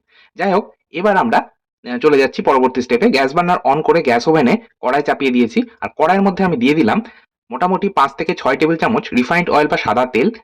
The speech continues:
তেলের পরিমাণটা একটু হাত খুলে ব্যবহার করলে বেশি ভালো হয়, মানে, যতটা আপনাদের ইচ্ছে আপনারা কিন্তু তেলের পরিমাণ ব্যবহার করতে পারেন। এই সাথে আমি তিন টেবিল চামচ ঘি দিয়েছি।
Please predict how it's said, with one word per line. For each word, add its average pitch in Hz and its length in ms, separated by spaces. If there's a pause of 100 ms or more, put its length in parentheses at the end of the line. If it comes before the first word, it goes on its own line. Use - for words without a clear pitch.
তেলের 170 200
পরিমাণটা 185 460 (240)
একটু - 240
হাত - 260
খুলে 170 180
ব্যবহার 143 220
করলে 151 220
বেশি 123 180
ভালো 120 200
হয়, 120 140 (260)
মানে, 123 300
যতটা 190 420 (1080)
আপনাদের 175 460
ইচ্ছে 156 400 (120)
আপনারা 151 240
কিন্তু 131 240
তেলের 139 240
পরিমাণ 151 280 (120)
ব্যবহার 131 260
করতে 104 180
পারেন। 101 260
এই 180 140
সাথে 214 200
আমি 202 280 (140)
তিন 196 160
টেবিল 196 180
চামচ 180 260
ঘি 143 220
দিয়েছি। 127 360